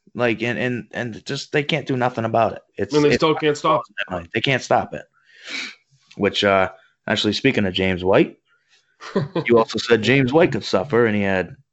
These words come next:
Speaker 1: twenty-six rushing yards, and he also had five receptions for fifty-six yards for thirteen point two points.
Speaker 2: Yeah,
Speaker 1: Which
Speaker 2: uh, that was one of the most shocking parts, was that it wasn't that James White outscored Sony Michel in fantasy.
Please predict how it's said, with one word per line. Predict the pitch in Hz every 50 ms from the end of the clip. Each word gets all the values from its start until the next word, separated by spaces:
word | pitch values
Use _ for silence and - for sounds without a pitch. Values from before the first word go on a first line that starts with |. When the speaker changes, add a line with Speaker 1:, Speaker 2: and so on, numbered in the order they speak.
| _ _ _ _ _ -
Speaker 1:
twenty-six | - 147 135 120 107 - - 113 107 -
rushing | 120 113 110 - 127 120 113
yards, | 104 101 104 117 120 113
and | 107 107
he | 101
also | 101 107 - - 107 104
had | 98 95 -
five | - 104 107 107 92
receptions | 95 92 - 104 101 101 - 95 -
for | - 85
fifty-six | - - 110 - - 113 - - 90 - -
yards | 104 98 95 101 113 123 - -
for | - 85 92 90 85
thirteen | - - 113 98 - - 104 104 98
point | 95 - 110 104 - -
two | - 120
points. | 107 - 139 147 135 - - - - - - _ _ _ _ _ _ _ _ _ _ _ - - - _
Speaker 2:
Yeah, | - 117 113 110 104
Speaker 1:
Which | 98 92 _ _ -
Speaker 2:
uh, | - 110 110 -
that | - 185 220 226
was | 220 202 190 - 160 147 139 139
one | 151 165 160 156
of | 143
the | 139
most | 139 151 156 151 143 131 120 -
shocking | - - 135 113 110 - 117 117 110
parts, | 120 123 117 113 110 - -
was | 120 113 110 -
that | 123 117 113 117 - -
it | 147 156
wasn't | 175 214 240 240 226 175
that | 180 175 170 165 151 -
James | - 165 160 156 147 143
White | 151 143 139
outscored | 131 139 135 135 - - 143 139 135 127
Sony | 127 - 127 120 123
Michel | 120 123 113 127 120 120
in | 117 107
fantasy. | - - 117 117 117 117 110 - 113 104 104 -